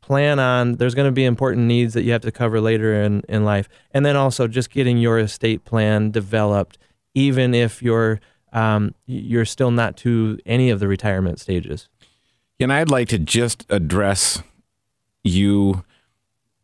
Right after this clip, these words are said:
Speaker 2: who are getting ready to retire, and you're gonna retire and start your retirement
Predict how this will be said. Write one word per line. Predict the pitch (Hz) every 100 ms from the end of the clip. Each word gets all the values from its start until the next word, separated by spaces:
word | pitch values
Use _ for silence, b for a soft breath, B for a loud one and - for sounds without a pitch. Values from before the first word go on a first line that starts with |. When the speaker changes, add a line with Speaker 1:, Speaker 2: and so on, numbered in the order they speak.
| _ _ _ _ - 101
Speaker 2:
who | 110
are | 98 90
getting | 73 101 110 113 110
ready | 101 98
to | - 101
retire, | 95 - 90 87 85 -
and | 92
you're | 95
gonna | 90 90
retire | 85 85 - - 90 92 92 92
and | 90 85
start | - - - 92 -
your | 92
retirement | 90 - 87 82 82 80